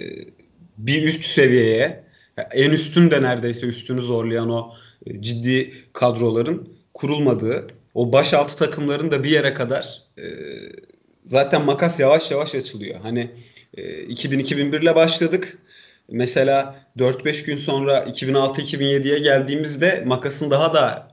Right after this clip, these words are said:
açılmış olduğunu, hani günümüze, e, hem kronolojik olarak hem de ekonomik olarak daha da takımların yaklaşmış olduğunu inceleyeceğiz. E, kademe kademe o, e, farklılığı, e,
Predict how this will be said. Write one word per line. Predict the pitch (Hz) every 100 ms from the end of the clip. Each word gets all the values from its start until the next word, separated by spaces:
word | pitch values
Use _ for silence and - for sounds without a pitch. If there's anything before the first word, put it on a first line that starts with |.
| -
açılmış | 113 - 120 117 120
olduğunu, | 110 104 107 120 175 -
hani | 117 117
günümüze, | 127 135 135 156 156 - - - _
e, | 113 107
hem | 107 135 -
kronolojik | - 139 147 170 190
olarak | 190 196 190
hem | 156
de | 151
ekonomik | 139 175 165 175
olarak | 156 165 165
daha | 135 165
da | 147
takımların | 143 - 120 117
yaklaşmış | 120 120 117 127 143 131
olduğunu | 131 117 117
inceleyeceğiz. | 110 113 113 107 113 - 196 233 - - - - -
E, | 113
kademe | 113 139 156 175
kademe | 165 135 143 180
o, | 143 143 147
e, | 117 110 107 -
farklılığı, | - 135 135 - 131 147 170 170 - _ _
e, | _